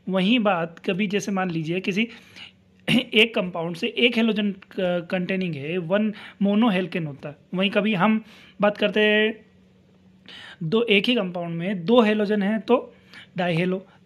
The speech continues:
तीन हेलोजन है ट्राइहेलो। वहीं बात हम अब मोनो हेरो-, हेरो एरीन्स की बात करते हैं, वहाँ पे भी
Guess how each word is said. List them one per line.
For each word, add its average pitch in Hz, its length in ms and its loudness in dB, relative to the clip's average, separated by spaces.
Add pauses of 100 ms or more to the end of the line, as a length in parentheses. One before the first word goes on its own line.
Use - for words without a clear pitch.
तीन 269 180 6
हेलोजन 233 380 4
है 247 100 -2 (320)
ट्राइहेलो। 170 500 -2 (680)
वहीं 196 400 2
बात 233 260 2
हम 226 200 -2
अब 175 300 -2
मोनो 185 300 0
हेरो-, 208 400 0
हेरो 190 500 0
एरीन्स 196 280 0
की - 100 -4
बात 180 200 -2
करते 180 180 -8
हैं, 180 80 -4
वहाँ 190 160 2
पे 214 120 0
भी 180 140 -4